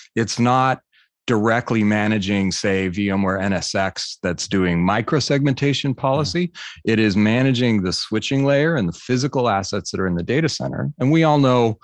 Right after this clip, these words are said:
Speaker 1: switches do A C Ls. They don't do stateful stuff and deep packet inspection, right?
Speaker 2: Right.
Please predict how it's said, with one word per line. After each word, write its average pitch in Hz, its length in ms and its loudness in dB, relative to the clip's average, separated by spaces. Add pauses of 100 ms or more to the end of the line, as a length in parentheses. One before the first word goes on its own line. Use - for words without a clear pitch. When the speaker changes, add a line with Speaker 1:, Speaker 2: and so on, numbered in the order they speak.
(180)
Speaker 1:
switches - 520 0
do 110 200 0
A 107 100 2
C 117 220 -4
Ls. - 320 -2
They 90 100 -2
don't 95 240 0
do 101 140 -2
stateful 98 580 -2
stuff - 420 -2
and 85 380 0
deep 95 240 -2
packet 95 320 -2
inspection, - 600 -6
right? - 160 -6
Speaker 2:
Right. 87 120 -12